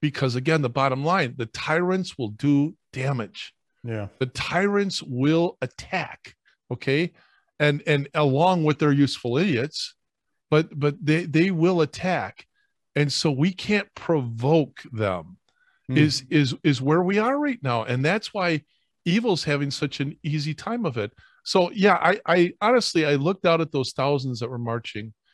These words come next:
Speaker 1: and, uh, my heart moved for them because I knew they were disconnected from God.
Speaker 2: Hmm.
Speaker 1: And, and then right away I went, "It's, it's our fault. It's the shepherd's fault."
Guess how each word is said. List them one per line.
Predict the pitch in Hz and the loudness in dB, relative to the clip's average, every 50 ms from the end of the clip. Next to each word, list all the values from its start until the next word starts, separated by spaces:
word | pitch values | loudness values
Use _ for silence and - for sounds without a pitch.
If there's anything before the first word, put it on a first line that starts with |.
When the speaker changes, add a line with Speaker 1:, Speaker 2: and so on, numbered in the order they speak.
| _ _ _ _ _ _ _ _ _ _ _ | _ _ _ _ _ _ _ _ _ _ _
Speaker 1:
and, | - 139 131 127 127 123 | -2 -2 0 0 0 0
uh, | 123 123 120 120 | 0 0 0 0
my | 123 127 135 | 0 0 0
heart | 127 147 175 190 196 | 0 -2 -2 -4 -4
moved | 175 147 160 202 262 269 - | -2 -2 0 0 0 -2 -4
for | - - 143 | -4 -4 -2
them | 123 120 110 110 113 | -2 -2 -2 -2 -4
because | 120 120 117 - 135 135 123 | -6 -8 -4 -2 -2 -2 0
I | 143 143 | 0 0
knew | 151 170 208 | 0 0 0
they | 208 208 | 0 -2
were | 202 175 151 | -2 -2 -2
disconnected | 127 - 151 143 - - - 143 131 123 - 127 117 | -2 -4 -4 -4 -6 -8 -8 -8 -8 -8 -8 -12 -14
from | - - 113 117 | -12 -12 -12 -8
God. | 113 113 117 123 123 127 127 - _ _ _ _ _ - | -6 -4 -2 -2 -2 -4 -6 -8 _ _ _ _ _ -20
Speaker 2:
Hmm. | 104 95 85 _ _ _ - | -20 -20 -20 _ _ _ -2
Speaker 1:
And, | 143 139 131 135 - - | 0 0 0 0 -2 -2
and | 139 131 127 131 | -2 0 2 2
then | 131 131 135 131 - | 0 0 0 -2 -4
right | - 127 131 143 143 | -2 0 0 2 2
away | 131 123 117 110 | 2 2 2 2
I | 107 | 0
went, | 107 110 110 107 104 104 - _ _ _ _ _ _ _ _ _ _ _ _ _ _ _ _ _ _ | 0 -2 -2 -2 -4 -6 -8 _ _ _ _ _ _ _ _ _ _ _ _ _ _ _ _ _ _
"It's, | - 143 123 - - - - _ | -6 -6 -4 -4 -8 -10 -8 _
it's | - 127 - - | -6 -4 -2 0
our | 151 143 175 | 2 2 2
fault. | 160 - - 151 165 165 120 110 - _ | 2 0 -2 -4 -4 -4 -6 -8 -10 _
It's | - 135 123 - - | -8 -8 -8 -6 -6
the | 135 | -6
shepherd's | 117 - - 139 123 - 117 113 107 | -4 -2 -2 -2 -2 -2 -6 -10 -10
fault." | - - - 147 151 120 90 - | -8 -8 -6 -6 -6 -6 -8 -12